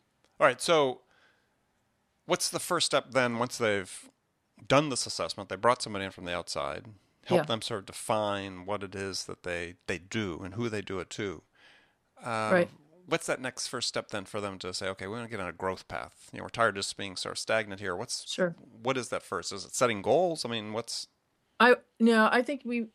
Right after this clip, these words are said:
Speaker 2: uh, it's even stepping back before that, and it's building a more, a solid foundation, because businesses go through growth cycles and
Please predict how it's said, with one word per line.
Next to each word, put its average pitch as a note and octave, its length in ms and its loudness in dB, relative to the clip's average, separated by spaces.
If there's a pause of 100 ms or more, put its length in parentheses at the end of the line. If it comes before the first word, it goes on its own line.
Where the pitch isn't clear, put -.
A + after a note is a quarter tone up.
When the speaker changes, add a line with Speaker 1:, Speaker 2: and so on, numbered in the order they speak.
(140)
Speaker 2:
uh, C#3+ 160 -6
it's G#3 200 0
even B3 200 0
stepping A3+ 500 2
back F#3+ 360 2
before F3+ 360 0
that, D#3+ 380 2 (120)
and F#3 140 0
it's F3 120 -2
building G3+ 340 4
a - 20 2
more, F3+ 320 2
a F3+ 80 2
solid F3+ 380 4
foundation, E3 680 0 (160)
because G3 260 8
businesses C#4 600 2
go G3+ 200 6
through F#3 200 2
growth E3 280 4
cycles G#3+ 580 2 (1300)
and F#3+ 460 8